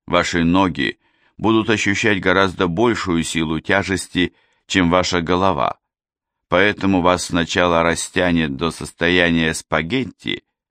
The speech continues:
а затем просто разорвет. Точно так же произойдет с атомами вашего тела, они будут растянуты гравитацией,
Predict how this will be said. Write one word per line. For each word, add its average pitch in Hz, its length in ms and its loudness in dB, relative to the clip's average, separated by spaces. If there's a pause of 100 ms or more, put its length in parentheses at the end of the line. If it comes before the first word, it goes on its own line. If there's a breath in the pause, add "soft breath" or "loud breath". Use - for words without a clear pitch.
(340)
а 110 160 0
затем 127 420 0
просто 104 720 0
разорвет. 90 760 -2 (920)
Точно 87 420 -2
так 92 220 0
же 85 160 -2
произойдет 80 680 -2
с - 80 -10
атомами 82 480 0
вашего 78 540 -2
тела, 73 480 -2 (500)
они 78 260 -2
будут 90 360 -4
растянуты 85 600 -2
гравитацией, 78 920 -4